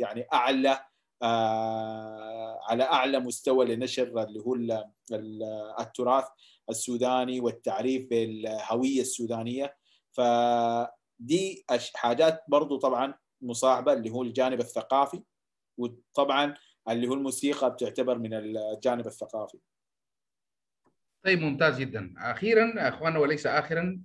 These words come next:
Speaker 2: دايرين نشكر باشمهندس، آه، محمد عثمان بلولة
Speaker 1: الله يخليك.
Speaker 2: على الجهد العظيم، الجهد الوطني. والله يا
Speaker 1: الله.
Speaker 2: باشمهندس، الجهد اللي بتقوم به التاسع حاليًا،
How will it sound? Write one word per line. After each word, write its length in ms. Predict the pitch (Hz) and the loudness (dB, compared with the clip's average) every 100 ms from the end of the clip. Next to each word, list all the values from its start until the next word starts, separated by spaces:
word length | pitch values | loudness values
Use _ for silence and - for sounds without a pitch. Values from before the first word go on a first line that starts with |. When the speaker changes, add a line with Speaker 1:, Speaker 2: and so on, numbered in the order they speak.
| - | -6
Speaker 2:
دايرين 240 | 113 139 | -4 -2
نشكر 300 | 143 143 135 | -4 -6 -6
باشمهندس، 640 | 107 104 110 123 117 - - | -6 -8 -4 -4 -4 -6 -6
آه، 480 | 98 92 90 85 87 | -6 -6 -8 -12 -12
محمد 260 | 123 120 92 | -8 -6 -6
عثمان 280 | 113 110 | -6 -6
بلولة 420 | 95 98 131 131 135 | -6 -8 -4 -6 -4
Speaker 1:
الله 220 | 117 113 107 | -6 -6 -8
يخليك. 300 | 101 101 120 | -10 -8 -4
Speaker 2:
على 100 | 127 | -2
الجهد 340 | 131 208 185 | 2 2 2
العظيم، 420 | 147 131 139 180 | 0 0 -2 -2
الجهد 300 | 123 160 151 | -2 -2 -2
الوطني. 500 | 135 147 143 101 85 _ _ _ _ _ | 2 2 2 -4 -8 _ _ _ _ _
والله 220 | 107 135 185 | -2 4 6
يا 40 | |
Speaker 1:
الله. 120 | 156 | 4
Speaker 2:
باشمهندس، 540 | 123 131 135 110 - - | 2 0 0 -2 -6 -12
الجهد 320 | 110 160 156 | 0 2 4
اللي 160 | 131 120 | 2 0
بتقوم 220 | 110 117 | -2 2
به 80 | 147 | 4
التاسع 400 | 143 139 139 135 | 4 2 0 -2
حاليًا، 460 | 107 113 131 160 | -4 -2 0 -2